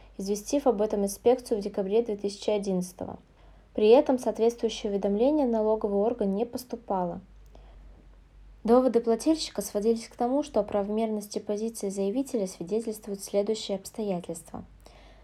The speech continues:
В отношении налоговых деклараций за предыдущие налоговые периоды налоговым органом проводились контрольные мероприятия, и не было выявлено ошибок при их заполнении. Справка о состоянии расчётов содержит показатель дохода, уменьшенный на величину расходов.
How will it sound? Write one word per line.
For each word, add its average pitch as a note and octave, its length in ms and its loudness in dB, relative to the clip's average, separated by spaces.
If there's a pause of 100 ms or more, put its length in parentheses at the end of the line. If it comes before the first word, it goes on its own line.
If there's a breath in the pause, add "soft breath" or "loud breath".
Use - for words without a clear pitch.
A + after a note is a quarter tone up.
(120)
В - 40 -2
отношении B3 460 2
налоговых B3 540 2
деклараций A#3+ 600 2
за G#3 120 0
предыдущие G#3 640 -6
налоговые G3 480 0
периоды A3 540 0
налоговым F3+ 580 -2
органом B3+ 400 2
проводились G3+ 560 -4
контрольные G3 540 -2
мероприятия, F#3+ 800 -6 (340 loud breath)
и G#3 60 -2
не A3 160 4
было G#3+ 240 4
выявлено G3+ 460 -2
ошибок B3 380 0
при F#3+ 200 -4
их G#3 80 -4
заполнении. F#3+ 720 -6 (440 soft breath)
Справка B3 460 0
о - 20 -4
состоянии A3 580 -2
расчётов C#4 400 0
содержит G#3 400 -4
показатель A3 640 -2 (140 loud breath)
дохода, B3+ 500 4
уменьшенный G3+ 520 -2
на G#3 160 -4
величину F#3+ 480 -4
расходов. F3+ 540 -8